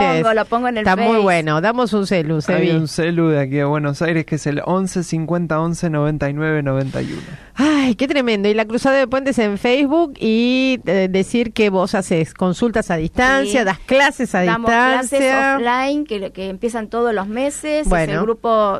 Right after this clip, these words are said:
Speaker 2: ¿Y
Speaker 1: eh,
Speaker 2: cuándo hay
Speaker 1: lo
Speaker 2: que
Speaker 1: abrimos.
Speaker 2: hacerse lo de la, el año personal? ¿Antes de cumplir los años o?
Speaker 1: Eh, yo lo hago siempre. Cuando me lo piden, digo, "Bueno, estás en este año y el año que viene, si ya falta poco, vas a vivir esto.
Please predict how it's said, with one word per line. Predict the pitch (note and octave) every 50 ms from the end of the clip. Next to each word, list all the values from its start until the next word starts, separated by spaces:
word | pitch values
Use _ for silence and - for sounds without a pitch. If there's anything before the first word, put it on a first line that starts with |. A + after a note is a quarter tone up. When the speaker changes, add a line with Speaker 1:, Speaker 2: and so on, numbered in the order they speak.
| -
Speaker 2:
¿Y | - C#4
Speaker 1:
eh, | -
Speaker 2:
cuándo | F4+ F#4+ G4 G#4
hay | G4
Speaker 1:
lo | -
Speaker 2:
que | -
Speaker 1:
abrimos. | C#4 G3 G#3+ A3+ G#3+
Speaker 2:
hacerse | G#3 B3+ C4 A3 G#3
lo | G3 F#3+ F#3+ G3
de | F#3+ F#3+ F#3
la, | F3+ F3+ F3+ F3 -
el | - F#3+ F#3+ G3
año | G3 G3 G3 F3
personal? | F#3 E3+ - F#3+ F3+ E3+ E3 F3
¿Antes | G3 G#3 G3+ A3+
de | G#3 F#3
cumplir | F3 F#3 E3 F#3+ G3+ F#3+
los | F#3 F3+ F3 -
años | G3+ A3+ C#4+ E4 E4+ E4 - -
o? | A3+ G3+ F#3+ F3+ F3+ F3 E3+ E3+ E3 E3 D#3+ D#3+ D#3 D#3 D#3 E3+
Speaker 1:
Eh, | E3 A3 A3+ A3+ A3+ A3+ A3+ -
yo | D#4 E4
lo | E4+ E4 D4
hago | C4+ C4 C4 C4 C4+ C4 -
siempre. | - - - - - A#3+ A3+ A3+ A3 G3 F#3+ F#3 - F#3+ F3 F3
Cuando | - G3+ G#3+ G#3
me | G#3 G#3
lo | G#3 G3+ F#3+
piden, | - C4+ D4 D#4 D#4 D#4+ D#4 D4 B3+
digo, | A3+ G#3+ G#3 G3
"Bueno, | G#3 G3
estás | G3+ - A#3 B3 -
en | A#3 A3+
este | B3 B3 B3+ - A#3 B3
año | C4 D4 D4+ D#4+ E4+ E4+
y | C#4
el | A#3+
año | A#3 A#3 A#3
que | A3+ G#3+ G#3+
viene, | G#3+ A#3+ B3+ C4+ C#4+ C#4+ D4+ D#4
si | D4+ G#3
ya | - A3 G3
falta | - G#3+ G#3+ G#3 A3 A3
poco, | - C4 C#4 C#4 D4+
vas | C4 A3 G#3 - A#3
a |
vivir | G#3 G#3 G3+ G#3+ A3 A3
esto. | A#3 A#3+ A3+ A3 - - - C4+ D4 D#4+ E4